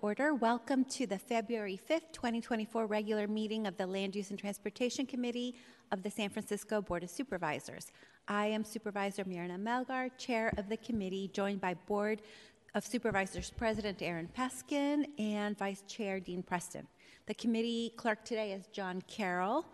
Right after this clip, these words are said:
Um, and I would also like to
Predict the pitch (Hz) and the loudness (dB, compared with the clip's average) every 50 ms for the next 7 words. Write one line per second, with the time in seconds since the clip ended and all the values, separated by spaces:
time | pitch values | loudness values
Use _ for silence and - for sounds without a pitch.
0 | - - - - - - - 220 208 202 202 - - 220 214 - - - 202 208 | -18 -20 -20 -20 -14 -4 -2 0 2 2 0 0 -2 -2 -2 -2 0 0 0 0
1 | 202 190 202 202 196 196 - 220 214 - - 233 214 214 202 202 208 208 - - | 2 2 0 0 0 0 0 -2 0 2 0 2 2 2 2 0 -2 -4 -10 -12
2 | - - - 240 226 220 220 226 226 | -10 -6 -4 -2 -2 0 0 0 0